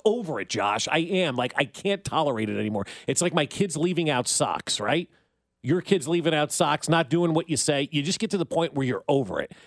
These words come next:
And I am so over the baseball excuses. This is freaking baseball, man. W-, you're not doing anything that difficult.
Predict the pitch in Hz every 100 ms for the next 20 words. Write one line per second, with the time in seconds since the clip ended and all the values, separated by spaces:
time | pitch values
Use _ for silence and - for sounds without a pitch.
0 | - - 147 147 156 185 151 - - -
1 | 185 202 208 208 - - 165 185 143 160
2 | 117 95 - 143 156 - 156 143 139 -
3 | - 147 143 - 90 - - - _ _
4 | _ - 202 240 - - - 247 - 214
5 | 165 101 156 175 - - 95 95 104 120
6 | 127 131 117 - - 165 190 208 226 240
7 | 247 131 120 196 180 165 160 160 151 139
8 | 135 - 107 - - -